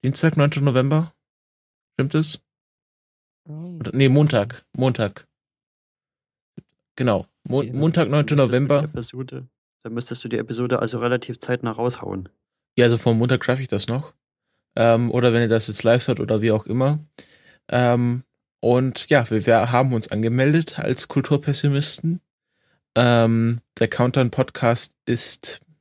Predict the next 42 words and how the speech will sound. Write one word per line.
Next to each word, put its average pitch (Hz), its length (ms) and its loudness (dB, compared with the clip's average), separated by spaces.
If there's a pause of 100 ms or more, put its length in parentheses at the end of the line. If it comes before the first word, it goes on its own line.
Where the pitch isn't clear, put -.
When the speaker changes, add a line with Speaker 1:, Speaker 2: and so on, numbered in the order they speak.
(800)
Speaker 1:
ja, 120 220 4
der, 120 220 4
der, 113 360 4
der, 113 320 2
der 110 320 0
Frank - 240 -8
ist 127 120 -4
sich 110 260 -6
noch 120 240 -2
nicht 123 140 -2
sicher, 127 260 0
das 110 160 -2
entscheiden 113 320 0
wir 110 80 0
noch. 127 340 -4 (680)
Ähm, 123 420 4
und - 480 0
der 135 80 2
Sunday 143 320 2
Morning 139 340 2
ist - 140 -2
auch - 140 -8
mit 104 160 -2
dabei. 101 360 -2 (580)
Speaker 2:
Ja, 120 180 2
und 113 240 -2
noch 185 240 0
ein, 123 400 0
also 123 340 -6
ich - 160 -12
bin 147 240 -4
mit 139 160 -2
zweieinhalb, 139 340 4
Speaker 1:
Ah, 120 140 4
genau. 117 140 -2
Speaker 2:
äh, - 20 0
Podcasts - 480 -2
dabei, 123 220 2
Speaker 1:
Der 131 140 6
Speaker 2:
äh, - 20 2
Speaker 1:
Spieleabendcast. 113 1300 0
Speaker 2:
genau. 147 280 -4